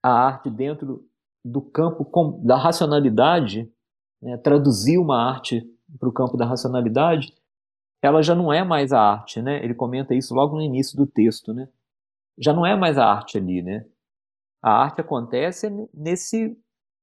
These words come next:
nesse campo da afetividade. O nosso erro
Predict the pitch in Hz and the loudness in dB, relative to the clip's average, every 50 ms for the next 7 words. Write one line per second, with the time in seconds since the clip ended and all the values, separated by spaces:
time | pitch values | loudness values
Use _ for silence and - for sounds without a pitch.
0 | _ _ _ _ _ _ _ _ _ _ _ - 139 143 151 147 - 185 - - | _ _ _ _ _ _ _ _ _ _ _ -4 0 0 0 0 0 -2 -2 0
1 | 160 156 151 151 160 156 175 170 165 - 175 196 175 143 131 117 110 104 107 - | -2 0 2 2 2 2 0 -2 -4 0 2 2 4 6 6 4 4 2 0 -2
2 | - 160 156 151 175 208 - - - 170 151 170 214 220 202 147 123 123 120 | -2 0 2 2 2 2 2 2 0 2 4 4 4 4 2 0 -4 -8 -10